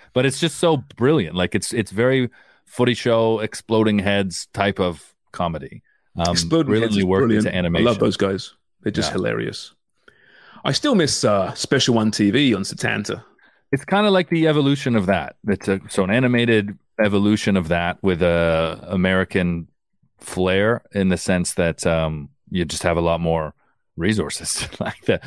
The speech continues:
Speaker 1: the, from the list of voices to the animated characters. Um, it's very creative stuff.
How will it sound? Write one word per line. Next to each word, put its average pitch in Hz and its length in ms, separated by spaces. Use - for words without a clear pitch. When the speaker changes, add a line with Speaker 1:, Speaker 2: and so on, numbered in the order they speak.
Speaker 1:
the, 90 260
from 98 220
the 92 100
list 107 200
of 95 80
voices 139 500
to 104 140
the 92 120
animated 92 380
characters. 117 840
Um, 82 440
it's - 140
very 107 200
creative 80 320
stuff. - 240